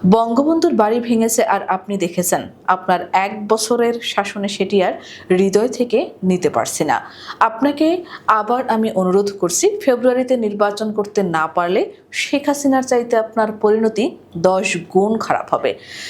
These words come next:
এনসিপির আহ্বায়ক নাহিদ ইসলামকে ভেবেচিন্তে কথা বলার আহ্বান জানান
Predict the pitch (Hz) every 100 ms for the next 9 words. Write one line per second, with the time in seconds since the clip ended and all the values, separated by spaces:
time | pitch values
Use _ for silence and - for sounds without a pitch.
0 | - 262 262 285 339 339 247 240 247 269
1 | 262 220 202 233 254 220 - 226 220 220
2 | 208 208 202 202 196 190 180 175 190 180
3 | 170 - 165 165 180 180 165 165